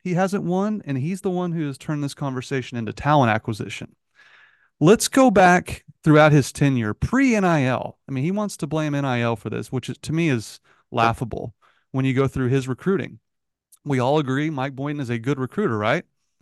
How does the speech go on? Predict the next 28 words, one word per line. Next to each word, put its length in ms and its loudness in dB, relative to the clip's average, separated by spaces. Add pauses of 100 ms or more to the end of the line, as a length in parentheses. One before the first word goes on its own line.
(220)
Well, 400 0
he 140 -4
can 180 -4
get 200 -6
the 80 -4
big 220 0
names, 720 -10
the 60 -8
Cade 260 0
Cunninghams, 880 0 (400)
the 80 -8
Boone 320 6
twins. 720 0 (440)
Uh, 160 -2
it's 140 -4
easy 220 4
to 80 6
see 220 0
those 220 2
guys 520 -2
as 180 -6
good 160 -4
college 280 -2
basketball 420 -4
players. 540 -8 (560)
He 120 4
has 160 6
shown 640 4